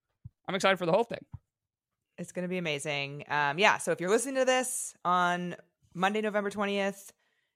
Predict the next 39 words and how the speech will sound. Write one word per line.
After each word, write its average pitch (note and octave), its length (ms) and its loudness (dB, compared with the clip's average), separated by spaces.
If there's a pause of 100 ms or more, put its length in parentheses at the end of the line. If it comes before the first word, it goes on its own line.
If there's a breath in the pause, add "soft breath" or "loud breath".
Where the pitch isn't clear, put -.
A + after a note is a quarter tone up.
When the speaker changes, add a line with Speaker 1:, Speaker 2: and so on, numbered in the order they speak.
(120)
Speaker 2:
go F#3 100 -2
to G#3+ 60 2
the G#3+ 80 -2
links G3+ 260 -4
in G#3 60 -2
our F#3+ 80 -4
bios. F#3 420 -2
It F3+ 120 -4
is G3 120 -4
there. G3 440 -4
It F3 140 -8
is F#3 120 -10
just - 340 -12
secretly G#3 460 -8
there, F#3+ 480 -4
and E3+ 160 -10
we D#3+ 80 -8
are D#3 80 -8
gonna E3 160 -8
post F3 240 -6
about F3 180 -4
it D#3 80 -8
tomorrow E3+ 440 -2
on D#3 120 -6
Tuesday, D#3+ 420 -6
so D3 540 -6 (340)
get F3+ 220 -2
in F3+ 220 -4
there. E3 420 -2 (220 soft breath)
I'm C#4 160 0
also G3 260 -2
really F3+ 240 -2
excited. D#3+ 300 -4
I D#3+ 80 -2
have F#3+ 240 2
been G3+ 100 -4
to F3 60 -8
Portugal D#3 440 -4
once. C#3+ 600 -4